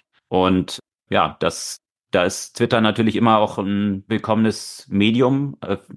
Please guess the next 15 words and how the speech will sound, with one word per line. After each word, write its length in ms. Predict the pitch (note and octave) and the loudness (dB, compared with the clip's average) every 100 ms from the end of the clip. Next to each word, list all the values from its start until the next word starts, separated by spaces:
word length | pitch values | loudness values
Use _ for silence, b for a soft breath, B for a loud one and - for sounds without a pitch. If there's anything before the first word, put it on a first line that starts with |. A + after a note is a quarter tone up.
| - _ _ _ | -20 _ _ _
ich 240 | - A2 - | -8 -8 -2
bin 260 | A2+ A#2 | 4 6
jedes 420 | G#2+ F#2 B2+ B2+ C3 | 6 4 4 4 4
Mal, 240 | A2+ A2 | 4 4
wenn 120 | A2 | 4
ich 120 | A2 | 2
aus 140 | - G#2 | 0 0
Versehen 300 | G#2+ G2 A2 | -2 0 0
mich 160 | G#2 | 0
dort 180 | G#2+ G2+ | 0 -2
wieder 160 | G#2+ G2+ | 2 2
hin 180 | G#2 G2 | 2 -2
verirre, 540 | - E2+ G#2+ A2 B2+ | -4 -2 2 2 2
weil 140 | F#2+ | 2
ich 380 | F#2+ - - - | 0 -4 -14 -20